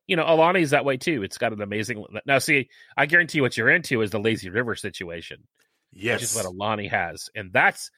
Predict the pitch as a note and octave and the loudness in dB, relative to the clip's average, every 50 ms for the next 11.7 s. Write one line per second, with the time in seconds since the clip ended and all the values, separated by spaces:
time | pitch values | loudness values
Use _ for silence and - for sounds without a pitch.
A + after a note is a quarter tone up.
0 | _ _ _ - A#2+ E3 A3 A3 - - C#3+ B2+ C#3 C#3+ D3+ C#3+ C3+ - - C#3+ | _ _ _ 2 4 4 4 4 2 -4 0 4 6 6 6 6 4 2 2 2
1 | B2 A#2 - B2+ - - A#2+ G2+ - G#2 G#2 G#2 G2+ - - G2+ F#2 F#2+ - _ | 2 2 0 -2 -4 -4 -4 -4 -4 -4 -4 -4 -6 -6 -8 -8 -10 -12 -18 _
2 | _ _ _ _ _ _ _ _ - A2 B2+ D3 C#3+ C#3 C3+ C3+ - - - - | _ _ _ _ _ _ _ _ -2 0 0 0 0 -2 -2 -4 -4 -4 -8 -12
3 | _ _ _ _ _ _ _ _ _ C3 B2+ B2+ C3 - - D#3 B2+ - - D3 | _ _ _ _ _ _ _ _ _ 0 2 2 2 2 2 0 2 4 2 2
4 | C#3+ C#3 C#3 C3+ C3+ C3+ C3+ B2+ D#3 D3 C#3 C3+ A#2+ A2 C3 B2+ B2 B2 B2 B2 | 4 4 4 4 4 2 2 2 2 2 4 4 4 4 4 4 4 4 4 2
5 | B2 - - B2+ B2 A#2 - C#3 B2+ A#2+ A2 - A#2 B2+ A#2 - B2 A#2+ A#2+ G#2+ | 2 2 2 0 0 0 2 2 2 2 0 -2 -2 -4 -2 0 0 0 0 0
6 | A2+ G#2 G2 - - C3+ C3+ D#3 C#3+ - E3 D#3+ D#3 - _ _ _ _ _ _ | -4 -6 -6 -4 -4 -2 -2 -2 0 4 4 4 4 2 _ _ _ _ _ _
7 | _ _ - D3+ - - - - - - A#2 - A#2 A2+ A2+ B2 A#2+ A2+ - G#2+ | _ _ 0 2 2 2 2 0 2 2 2 2 2 0 0 2 2 2 4 4
8 | G#2+ G#2+ G2+ G#2 G2+ G2+ G2+ G2+ G2+ G2 - - - - - - - - - A#3 | 4 2 2 2 2 0 -2 -2 -4 -4 -6 -8 -14 -16 -16 -14 -4 0 2 4
9 | A3+ G#3+ G#3+ G3+ G#3+ G#3 F#3+ G3 G3+ F#3 F#3 F3 E3 D#3+ D#3+ E3 D3 B2+ C3+ - | 4 4 4 4 4 4 2 2 2 4 4 4 4 4 4 4 2 2 2 -2
10 | - F2 - - - - - - - D#3 C#3+ C3+ B2+ B2+ A#2+ C#3+ C#3+ D3+ C#3 B2+ | -10 -12 -14 -18 -20 -20 -18 -4 0 2 4 4 4 2 2 2 2 2 2 0
11 | B2 B2 B2+ A2+ A2 G2+ F2+ A2+ C3+ D3 D3 D3 C#3+ - | -2 -2 -2 -2 -4 -4 -2 0 2 2 0 -2 -8 -14